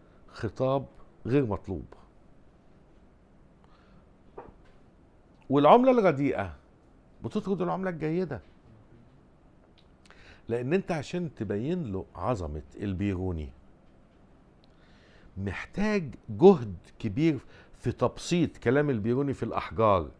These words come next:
الكريمة وفي حسابات الهند وفي قياسات الأماكن، وده عناوين كتبه بس محتاجة تركيز شوية.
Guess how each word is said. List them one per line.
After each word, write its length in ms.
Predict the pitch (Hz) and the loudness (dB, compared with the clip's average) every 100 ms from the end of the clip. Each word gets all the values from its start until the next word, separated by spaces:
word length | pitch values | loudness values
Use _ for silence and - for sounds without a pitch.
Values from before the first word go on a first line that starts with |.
| - | -20
الكريمة 760 | 53 58 - 90 92 95 76 65 - - - - | -14 -14 -10 -6 -4 -4 -6 -10 -18 -20 -20 -8
وفي 560 | 104 104 - 120 113 - | -6 -6 -4 -2 -2 -6
حسابات 460 | 104 - 104 120 | -8 -6 -4 -2
الهند 460 | 104 78 110 101 82 - - - - - | -4 -4 -4 -4 -8 -12 -20 -20 -20 -8
وفي 640 | 110 110 - 123 117 113 110 - - - - | -4 -4 -4 -4 -2 -2 -6 -12 -20 -20 -4
قياسات 760 | 135 127 123 - 156 143 - - | 0 2 2 2 2 2 -4 -10
الأماكن، 920 | 101 - 113 113 123 - 85 73 71 - - - - | -8 -6 -4 0 0 -2 -6 -6 -10 -16 -20 -16 -6
وده 540 | 107 117 - 113 131 | -2 -2 -4 2 6
عناوين 480 | 127 156 165 220 226 | 6 6 6 6 4
كتبه 400 | - 233 196 156 | 4 6 6 6
بس 360 | 175 190 - - | 4 2 -4 -8
محتاجة 720 | 127 127 - 165 175 170 170 - | -6 -6 4 6 8 6 4 2
تركيز 420 | - 113 - 156 131 | 2 2 2 0 0
شوية. 320 | - 110 | 0 0